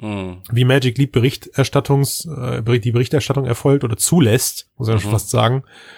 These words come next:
Speaker 1: Mhm.
Speaker 2: Ich erwarte einfach gar nichts mehr von den Dingen. Echt.
Speaker 1: Mhm.
Speaker 2: Also ich lass mich total überraschen.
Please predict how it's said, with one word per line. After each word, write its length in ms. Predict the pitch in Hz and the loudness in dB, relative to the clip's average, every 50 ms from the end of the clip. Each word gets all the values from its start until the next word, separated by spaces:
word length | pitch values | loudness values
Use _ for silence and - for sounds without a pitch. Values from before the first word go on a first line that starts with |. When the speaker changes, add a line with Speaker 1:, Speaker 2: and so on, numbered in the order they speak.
| - - | -20 -6
Speaker 1:
Mhm. 60 | 92 | -4
Speaker 2:
Ich 240 | - - - - - | -2 -2 -2 -2 0
erwarte 300 | 117 113 117 120 - 131 | 2 4 4 4 4 2
einfach 320 | 120 117 117 123 110 104 | 2 2 2 2 2 0
gar 140 | - 110 101 | 0 0 2
nichts 180 | 107 110 - - | 2 2 2 2
mehr 100 | 117 104 | 0 0
von 160 | - - 107 | 2 2 0
den 100 | 104 98 | 0 2
Dingen. 240 | - 104 104 104 - _ _ _ _ | 0 -2 -2 -4 -6 _ _ _ _
Echt. 220 | - - - - 104 | -6 -4 -4 -4 -4
Speaker 1:
Mhm. 80 | 98 | -4
Speaker 2:
Also 140 | 95 98 117 | 0 2 2
ich 120 | 113 - | 2 2
lass 160 | - 123 - - | 2 0 2 0
mich 100 | 123 - | 0 0
total 300 | - 135 117 - 123 120 | 0 0 2 2 2 2
überraschen. 540 | 110 104 107 101 113 113 - - 135 131 | 4 2 2 2 2 2 2 0 -2 -2